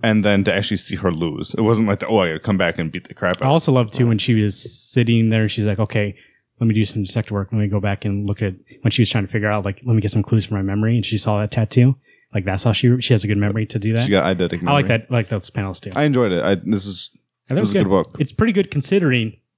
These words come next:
Speaker 2: that Hope Larson, I believe, has never written a comic before. And usually people who don't, haven't written comics before don't do a good job. They, like, tend to overwrite. And this one, I feel like the flow of it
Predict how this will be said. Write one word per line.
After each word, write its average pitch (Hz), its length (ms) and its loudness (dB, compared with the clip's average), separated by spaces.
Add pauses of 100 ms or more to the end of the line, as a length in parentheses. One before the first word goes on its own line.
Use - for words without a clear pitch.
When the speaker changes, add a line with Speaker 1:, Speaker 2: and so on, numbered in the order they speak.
(360)
Speaker 2:
that 117 120 2
Hope 139 160 2
Larson, 127 380 0
I 107 80 0
believe, 113 480 0 (120)
has 117 120 2
never 120 160 2
written 113 160 -4
a 95 60 -6
comic 120 300 -2
before. 98 260 -6
And 98 80 -6
usually 113 240 0
people 107 180 -6
who 104 160 -6
don't, 110 220 -8
haven't 113 200 -4
written 104 220 -6
comics 117 260 -2
before 95 380 -8 (640)
don't 120 140 2
do 113 100 0
a 104 40 0
good 98 180 -2
job. 101 280 0
They, 101 140 -2
like, 101 240 -6
tend 113 160 0
to 117 80 -6
overwrite. 101 520 -4
And 104 140 -6
this 117 180 0
one, 101 280 -2 (340)
I 127 80 -6
feel 170 260 2
like 110 300 0
the - 80 -6
flow 139 300 2
of 98 100 0
it 95 200 -4